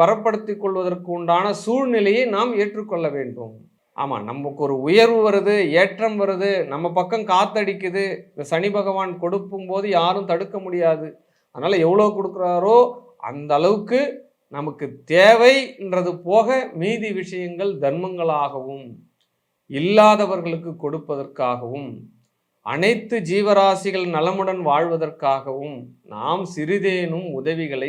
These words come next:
செய்ய வேண்டும். இதை தான் சனி எதிர்பார்ப்பார். இவனுக்கு நம்ம இவ்வளோ கொடுக்குறோமே, இவன் வயித்தை மட்டும் ரொப்புறானா, இருக்கிறவங்களையும் பார்க்கறானா, இதை தான் பார்ப்பார். இந்த பார்வைக்குண்டான பலன்களே இதுதான். அதனால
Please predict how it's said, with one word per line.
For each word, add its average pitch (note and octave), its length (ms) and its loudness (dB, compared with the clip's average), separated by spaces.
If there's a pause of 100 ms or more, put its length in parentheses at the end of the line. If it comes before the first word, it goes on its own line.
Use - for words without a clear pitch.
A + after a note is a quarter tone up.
(140)
செய்ய B2 300 -8
வேண்டும். G#2+ 440 -14
இதை C3 200 -6
தான் F#3 160 0
சனி D#3+ 240 -4
எதிர்பார்ப்பார். E3 520 -6 (280)
இவனுக்கு D#3 280 -6
நம்ம D#3 200 -2
இவ்வளோ F#3+ 180 2 (140)
கொடுக்குறோமே, G#3+ 500 2 (200)
இவன் D#3 200 -4
வயித்தை F#3+ 320 4
மட்டும் G#3 240 2
ரொப்புறானா, F#3+ 480 0 (200)
இருக்கிறவங்களையும் A3 640 0
பார்க்கறானா, E3+ 460 -2
இதை D3+ 160 0
தான் G#3 160 -2
பார்ப்பார். F#3 260 0 (680)
இந்த F#3 320 -2 (240)
பார்வைக்குண்டான G#3 1300 4
பலன்களே G3 520 4
இதுதான். F#3 280 -2 (320)
அதனால D3+ 300 2